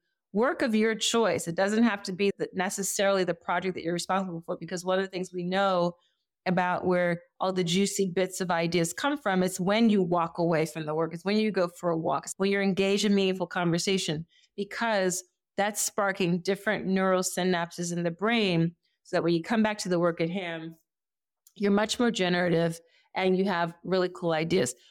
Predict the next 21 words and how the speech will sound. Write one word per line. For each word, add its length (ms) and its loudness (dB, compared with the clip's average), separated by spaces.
Google 320 2
did 180 2
a 60 0
version 380 2
of 140 0
this 240 0
years 240 0
ago. 280 0
They 120 0
called 240 -2
it 120 -2
twenty 300 -2
percent 460 -2
time. 540 0
And 540 2
so 140 0
every 240 2
Friday 360 -2
they 160 2
allowed 460 0
people 600 -2